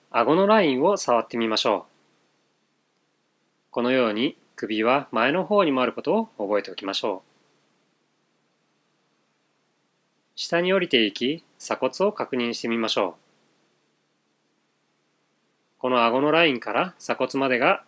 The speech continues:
首の前側になります。次に耳の後ろ側に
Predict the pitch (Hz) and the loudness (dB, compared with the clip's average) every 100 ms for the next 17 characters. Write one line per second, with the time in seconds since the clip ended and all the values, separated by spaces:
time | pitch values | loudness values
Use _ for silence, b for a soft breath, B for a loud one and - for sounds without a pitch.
0 | - 117 113 117 107 107 110 120 123 123 | -8 -4 -2 -2 0 0 0 0 -2 -6
1 | 120 120 - - _ _ _ _ _ _ | -6 -6 -10 -18 _ _ _ _ _ _
2 | _ _ _ _ _ _ _ _ _ _ | _ _ _ _ _ _ _ _ _ _
3 | _ _ - 135 151 131 127 - 139 143 | _ _ -6 -2 0 2 0 -4 -4 -2
4 | 185 180 170 165 160 160 170 180 | 0 -2 0 0 2 0 -2 -6